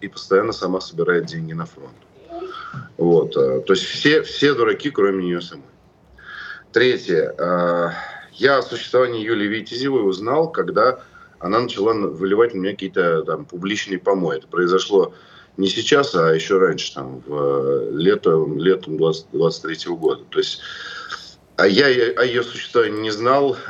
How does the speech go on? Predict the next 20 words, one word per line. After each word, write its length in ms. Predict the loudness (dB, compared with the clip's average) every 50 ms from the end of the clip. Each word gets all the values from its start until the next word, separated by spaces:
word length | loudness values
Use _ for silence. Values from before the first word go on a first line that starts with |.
| -14 -14 -12 -10
про 140 | -6 -6 -4
неё 300 | -4 -4 0 0 0 0
ничего 380 | 0 -2 -6 -4 2 2 2
не 120 | 2 2 -4
писал, 540 | -4 -6 -6 -2 0 2 4 4 2 2 0
понимаешь, 380 | -2 -6 -4 -2 -2 -4 -4 -4
то 100 | -10 -12
есть 120 | -12 -10
мне 240 | -8 -6 -4 -4 -6
как 220 | -4 -6 -8 -8 -2
бы 180 | -2 -2 -2 -2 -10 -20 -20 -20 -20 -16 _
абсолютно, 680 | -14 -4 -2 -2 -2 -2 -2 0 0 2 2 2 0 2
э, 360 | 2 2 4 4 4 4 4 2 -2 -12 _ _ 2
параллельно 500 | 2 4 4 4 4 4 4 2 2 0
у 20 | 0
меня 180 | -2 -2 -2
с 140 | -4 -4 -6
ней 80 | -8 -6
жизни 260 | -4 -2 -2 -2 -4
проходили. 600 | -6 -6 -8 -4 0 0 2 4 4 4 2 2